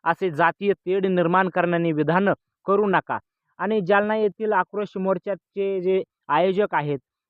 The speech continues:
त्यांनी सुद्धा जरांगे पाटील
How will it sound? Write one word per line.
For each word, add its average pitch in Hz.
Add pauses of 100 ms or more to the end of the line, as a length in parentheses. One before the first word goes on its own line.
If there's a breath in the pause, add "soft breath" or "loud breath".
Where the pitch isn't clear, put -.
(120)
त्यांनी 185
सुद्धा 180 (1080)
जरांगे 190
पाटील 180